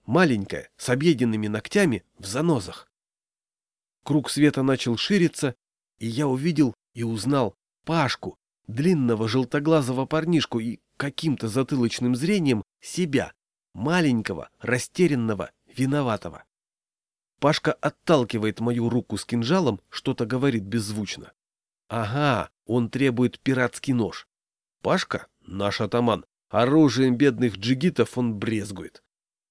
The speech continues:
Но ведь у него только один карандаш, да и тот начатый.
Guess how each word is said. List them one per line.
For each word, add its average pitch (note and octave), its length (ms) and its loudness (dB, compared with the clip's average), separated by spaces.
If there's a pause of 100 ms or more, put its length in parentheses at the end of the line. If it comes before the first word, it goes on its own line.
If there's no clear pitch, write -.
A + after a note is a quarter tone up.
Но F#2 120 -10
ведь G2 200 -10
у A2 40 -2
него A2+ 240 0
только B2 360 -2
один C#3 440 0
карандаш, B2 760 0
да A2+ 120 -6
и B2+ 100 -2
тот - 280 -4
начатый. - 560 -10